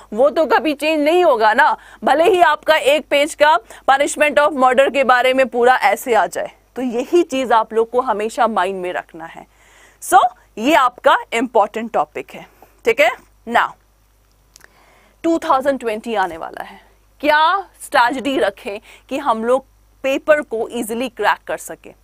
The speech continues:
ये जो पॉइंट्स मैंने आपको दिए हैं ना, इट्स पॉइंट्स को जो बच्चा फॉलो करेगा, it's a hundred percent surety उसका एग्जाम क्लियर होना ही होना है।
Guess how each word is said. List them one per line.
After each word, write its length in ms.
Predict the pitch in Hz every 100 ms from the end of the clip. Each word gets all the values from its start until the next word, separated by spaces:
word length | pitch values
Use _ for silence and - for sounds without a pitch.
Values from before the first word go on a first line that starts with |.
| _ _ _ _ _ _ _ _ _ _ -
ये 100 | 302
जो 240 | 370 311 - _ _ -
पॉइंट्स 360 | 285 320 370 339
मैंने 260 | 285 285
आपको 300 | 294 320 302
दिए 300 | 254 226 262
हैं 140 | 285 214
ना, 200 | 214 196 _ -
इट्स 200 | - -
पॉइंट्स 500 | - 294 277 370 -
को 180 | - 349
जो 320 | 330 - 330
बच्चा 400 | 294 247 - 311
फॉलो 400 | 302 269 247 254
करेगा, 560 | 269 233 220 214 156 151 - _ _ _ _ _ _ _ _ _ _ _ -
it's 260 | 302 - 330
a 80 | 330 -
hundred 440 | 311 311 294 392 440 -
percent 400 | 294 302 403 330
surety 760 | - - 262 277 277 - 190 269 _ _ _ _ _ _ _ _ _
उसका 400 | 247 254 - 294
एग्जाम 440 | 262 233 233 220 247
क्लियर 380 | - 233 233 233
होना 380 | 240 196 202
ही 220 | 208 208 214
होना 320 | 180 151 -
है। 280 | - -